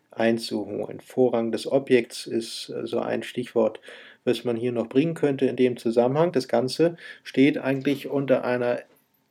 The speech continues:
ähnlichen Fragestellung, die auch, äh, Benjamin wohl bewegt hat, als er sich seine Gedanken zum Begriff der Geschichte gemacht hat,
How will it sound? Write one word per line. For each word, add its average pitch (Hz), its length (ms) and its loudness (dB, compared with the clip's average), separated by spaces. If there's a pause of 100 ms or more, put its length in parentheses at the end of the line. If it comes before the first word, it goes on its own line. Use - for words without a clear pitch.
(120)
ähnlichen 175 480 4
Fragestellung, 127 1040 0 (360)
die 135 220 4
auch, 127 420 0
äh, 127 120 -4
Benjamin 135 640 0 (440)
wohl 131 180 8
bewegt 123 480 4
hat, 156 200 2
als 127 300 0
er 127 340 6
sich - 420 -6
seine 123 380 4
Gedanken 120 560 -2
zum 123 220 -6
Begriff 127 340 2
der - 140 -2
Geschichte 127 480 -2
gemacht 113 420 -4
hat, 156 240 0